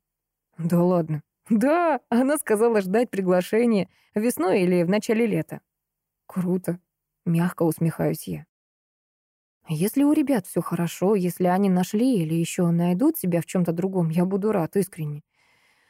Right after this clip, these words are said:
Несколько лет я считал их почти семьёй, и это не изменилось. Я буду болеть за каждого. Пусть мы больше и не связаны так тесно, как раньше. «Может, и у нас всё наладится», с надеждой рассуждает Влад. «Может, это шанс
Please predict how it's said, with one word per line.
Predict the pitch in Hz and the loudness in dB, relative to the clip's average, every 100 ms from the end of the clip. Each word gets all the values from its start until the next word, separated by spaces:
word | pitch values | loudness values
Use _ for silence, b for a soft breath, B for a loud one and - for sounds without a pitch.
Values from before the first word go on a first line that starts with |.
| _ _ - | _ _ 0
Несколько | 302 320 269 233 | 0 2 -2 0
лет | 240 285 220 | 2 2 2
я | 208 190 | 0 0
считал | - 196 208 196 | -2 -2 0 0
их | - | -2
почти | 185 - 202 | -8 -6 -8
семьёй, | - 180 175 196 190 170 | 0 2 2 2 2 2
и | 165 | 0
это | 175 170 156 - | -2 -4 -6 -2
не | 214 220 | 0 2
изменилось. | 202 208 220 214 165 - - | 2 2 2 2 -2 -8 -2
Я | 180 175 | 0 2
буду | 175 170 | 0 0
болеть | 175 185 175 | 0 0 0
за | 165 | -2
каждого. | 180 180 160 147 156 _ | -2 -2 -4 -8 -10 _
Пусть | 180 170 - 175 | -2 -2 -2 -2
мы | 170 165 | -2 -2
больше | 175 175 - 175 | -2 -4 -2 0
и | |
не | 175 | 0
связаны | 180 220 285 226 165 | -2 0 0 2 0
так | - - | -2 -8
тесно, | 165 156 160 | -8 -8 -10
как | 160 - | -10 -12
раньше. | 156 156 - 175 _ _ _ _ _ _ _ _ _ _ | -12 -12 -18 -20 _ _ _ _ _ _ _ _ _ _
«Может, | 175 175 165 | -2 0 2
и | 180 | 2
у | |
нас | 190 196 | 2 0
всё | - 185 | 0 0
наладится», | 180 175 165 156 - - _ _ _ | 2 2 -2 -6 -16 -20 _ _ _
с | - | -2
надеждой | 165 156 180 180 160 | 0 0 -2 0 -4
рассуждает | 156 156 160 160 165 | -4 -8 -4 -4 -4
Влад. | 165 147 _ _ _ _ _ | -6 -8 _ _ _ _ _
«Может, | 294 294 285 | -4 -2 -2
это | 277 262 | -2 -2
шанс | 285 220 | 0 0